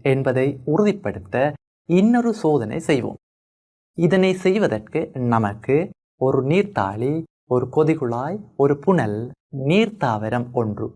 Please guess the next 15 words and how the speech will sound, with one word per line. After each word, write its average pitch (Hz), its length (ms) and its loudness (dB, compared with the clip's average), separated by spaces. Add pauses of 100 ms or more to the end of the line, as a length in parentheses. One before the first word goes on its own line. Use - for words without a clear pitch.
என்பன 127 760 -2
தேவை. 113 420 0 (1900)
ஐதரில்லா 196 840 2 (100)
அல்லது 151 600 0 (140)
வலிசனேரியா 147 920 2 (120)
போன்ற 123 600 -2 (260)
நீர்த்தாவரம் 143 840 2
ஒன்றை 120 440 2
புனலில் 139 640 0
இடவும். 120 440 0 (460)
பின் 135 400 0 (360)
நீர் 226 380 4
நிரம்பிய 202 680 2
ஒரு 156 280 0
தாளியில் 156 640 0